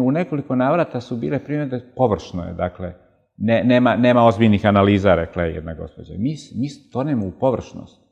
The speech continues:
Ogromna količina informacija, svi se informišu, samo prenose, samo apsorbuju taj tanki sloj kroz naslov i podnaslov i nema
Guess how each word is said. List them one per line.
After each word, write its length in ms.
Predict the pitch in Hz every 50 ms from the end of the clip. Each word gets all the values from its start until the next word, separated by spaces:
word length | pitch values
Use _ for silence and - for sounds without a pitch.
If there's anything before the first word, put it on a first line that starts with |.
| _ _ _ _
Ogromna 460 | - - 143 156 165 160 147 143 135
količina 400 | 143 135 131 127 - 131 135 131
informacija, 560 | 131 123 120 123 110 110 113 120 113 - 107 95
svi 180 | - - 139
se 140 | 135 - 131
informišu, 520 | 117 107 - 120 117 120 117 110 - 107
samo 360 | 95 - - 135 139 143 131 -
prenose, 460 | - 117 113 117 117 110 - 110 101 - _ _ _
samo 440 | _ - 131 131 143 139 123 123 - - - - -
apsorbuju 680 | - 120 - - - 160 156 127 117 120 110 104 98 -
taj 200 | - 107 104 101
tanki 340 | - 117 120 120 117 - 101
sloj 240 | - - 117 107 98
kroz 240 | - - 98 90
naslov 360 | 95 98 101 98 - 107 101 92
i 60 | 87
podnaslov 580 | - - 117 120 135 127 120 - 127 120 110 101 - - _ _ _ _
i 160 | - 104 104
nema 460 | 101 101 107 113 110 110 110 104 98